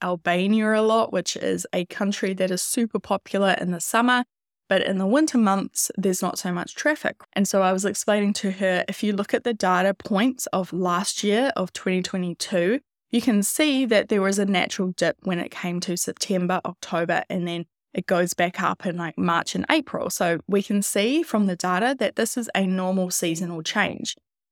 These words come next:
And we can also look at the outbound clicks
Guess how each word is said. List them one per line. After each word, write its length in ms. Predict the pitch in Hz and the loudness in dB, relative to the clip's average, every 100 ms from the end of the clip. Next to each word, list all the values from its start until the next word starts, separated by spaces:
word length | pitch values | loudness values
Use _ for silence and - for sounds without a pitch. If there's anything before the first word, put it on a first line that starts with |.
| - | -2
And 160 | 220 | 2
we 120 | 220 | 2
can 180 | 220 226 | 2 -2
also 420 | - 254 - 202 | 0 -2 0 0
look 380 | 185 208 294 - - | 2 4 4 2 -2
at 200 | 196 180 | -2 -2
the 160 | - - - | -4 -6 -2
outbound 460 | 220 - 254 220 | -2 2 2 2
clicks 500 | 214 - 185 - - | -2 -2 -2 -2 -8